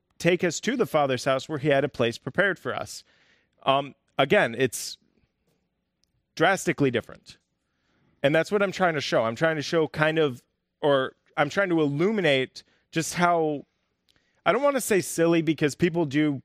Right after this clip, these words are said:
base their lives on these promises, and that's a tragedy. It's not silly. Um, but just how obvious these things seem to be when you look at them in detail.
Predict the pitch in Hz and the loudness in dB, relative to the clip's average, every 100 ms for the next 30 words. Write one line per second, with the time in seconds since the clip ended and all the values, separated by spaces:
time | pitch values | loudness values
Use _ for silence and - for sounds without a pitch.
0 | _ 147 147 143 156 127 123 147 131 127 | _ 0 2 0 0 2 4 2 2 -2
1 | 120 113 - 190 202 143 - 110 110 - | 0 -2 -2 -2 -2 -2 -4 -6 -6 -14
2 | _ _ - 135 139 - - - _ - | _ _ -2 0 0 -2 -10 -12 _ -10
3 | - - 170 185 131 117 113 110 139 - | -10 0 2 2 0 0 0 2 -2 -2
4 | - 110 104 117 - _ _ _ _ _ | -4 -2 -2 -4 -12 _ _ _ _ _
5 | _ _ - 139 139 139 - _ 127 156 | _ _ 0 0 0 -4 -16 _ 2 4
6 | 160 - - 180 185 185 185 160 135 170 | 4 -4 -6 -4 -2 2 2 2 2 0
7 | 160 170 135 - 151 135 - 143 139 - | 2 2 2 0 -2 -2 -4 -4 -2 -6
8 | 147 127 131 160 135 127 123 131 143 - | -2 0 2 2 2 -4 -2 -2 -2 -4
9 | 120 110 110 110 110 - | -6 -4 -8 -8 -10 -14